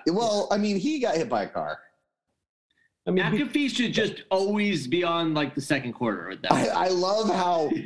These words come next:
Speaker 3: <laughs>
Speaker 1: Peyton was just like, "Uh, we don't need seven punts while Pat McAfee is on this fucking broadcast." And he's like, "What are you talking about, bro?"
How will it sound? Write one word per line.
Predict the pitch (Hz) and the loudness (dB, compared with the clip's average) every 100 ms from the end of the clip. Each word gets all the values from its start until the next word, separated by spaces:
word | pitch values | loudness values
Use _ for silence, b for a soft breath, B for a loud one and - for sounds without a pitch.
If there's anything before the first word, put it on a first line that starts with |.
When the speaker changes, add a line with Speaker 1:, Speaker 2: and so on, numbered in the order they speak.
| - | -10
Speaker 3:
<laughs> | - _ | -20 _
Speaker 1:
Peyton | 202 185 190 | 4 6 4
was | 175 160 | 2 0
just | 165 156 | 0 0
like, | 170 147 131 - | 0 0 -2 0
"Uh, | 156 143 135 139 139 | 0 0 0 -2 0
we | 151 | 0
don't | 143 156 160 | 2 0 0
need | 151 139 | 0 0
seven | 117 - 147 127 131 120 | -4 0 2 2 0 -2
punts | 117 139 117 - - | 0 0 0 -4 0
while | 113 104 | 0 2
Pat | - 117 - | 0 0 0
McAfee | 107 104 98 104 98 | -2 -2 -4 0 0
is | 92 | 0
on | 104 98 | 0 -2
this | 98 | 0
fucking | 117 107 107 | 2 2 0
broadcast." | 113 107 98 101 - - - | 0 0 0 -2 -2 -10 -2
And | 156 | 0
he's | 226 | 2
like, | 247 | 0
"What | 208 370 | 0 0
are | 403 | 0
you | |
talking | 247 320 359 359 269 | 0 0 0 0 0
about, | 220 196 165 | 2 0 0
bro?" | 190 214 247 - | 2 2 0 -4